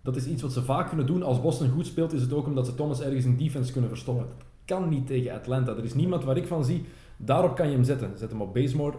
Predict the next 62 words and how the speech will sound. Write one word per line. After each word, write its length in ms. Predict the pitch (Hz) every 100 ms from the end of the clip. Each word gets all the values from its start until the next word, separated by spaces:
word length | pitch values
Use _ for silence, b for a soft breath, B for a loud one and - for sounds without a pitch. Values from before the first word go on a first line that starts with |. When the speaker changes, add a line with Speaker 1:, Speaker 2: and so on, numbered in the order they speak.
| -
Speaker 1:
wordt 200 | 107 110
hij 80 | 98
afgemaakt. 420 | 87 98 87 92
Zet 80 | 120
hem 80 | 123
Speaker 2:
Ja. 60 | 110
Speaker 1:
op 100 | -
Teague, 260 | 151 131 - b b
dat 180 | - 110
is 40 | -
Speaker 2:
Ja. 60 |
Speaker 1:
geen 120 | 120 107
optie. 220 | - 95
Zet 180 | 123 123
hem 140 | 117
op 160 | 113 110
Speaker 2:
Schröder. 440 | 120 131 151 147
Speaker 1:
Schröder, 80 | 127
ook 220 | 147 131
geen 160 | - 110
optie. 240 | - 113
Speaker 2:
Ja. 60 | - B B
Speaker 1:
Als 180 | - 131
Sefolosha 500 | 185 147 160 170 180
speelt, 420 | 190 - 196 196 160
is 100 | 127
dat 140 | 165
de 60 | -
optie, 240 | 160 180
maar 100 | 165
ja, 60 | 135
dan 160 | 123 120
ga 100 | 123
je 80 |
naar 100 | 127
de 60 | 123
post. 340 | 123 180 185 -
Sefolosha 420 | 127 135 131 131
is 120 | 123
twee 220 | - 127
en 80 | 120
twee. 320 | 123 165 190 B B B B B - -
En 160 | 139 135
dan 140 | 139
maakt 160 | 139 127
hij 100 | 135
hem 80 |
daar 220 | 123 139 120
af. 260 | - - - -
Dus 200 | 127 120
dat 180 | 185 -
is, 60 | 165 151
d-, 80 | 180
daar 280 | 190 220 147
vrees 260 | 180 214
ik 60 | 170
een 100 | 170
beetje 240 | 160 139
voor, 360 | 123 143 151 131
voor 140 | 123 127
de 60 |
Celtics. 420 | 123 147 160 127